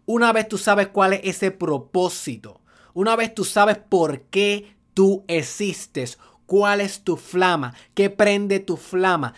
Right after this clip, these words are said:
qué mantiene tu flama, por qué es tu flama y para qué es tu flama.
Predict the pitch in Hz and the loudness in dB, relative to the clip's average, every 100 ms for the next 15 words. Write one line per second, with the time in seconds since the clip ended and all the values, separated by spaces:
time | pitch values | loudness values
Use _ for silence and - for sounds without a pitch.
0 | _ _ 196 208 202 180 - 196 196 196 | _ _ 2 2 0 -2 -6 0 2 0
1 | 196 170 - - 185 170 143 135 - 175 | -2 -6 -6 0 2 2 0 -2 -2 0
2 | 156 - 196 214 214 - - 196 196 - | -2 -4 -2 -2 -4 -12 -4 -2 -2 -2
3 | 190 - 190 185 160 143 127 151 151 131 | -4 -4 -2 -2 -2 -6 -6 -4 -2 -4
4 | - 208 208 - 202 - 190 160 131 | -2 0 0 0 -2 -2 -2 -2 -2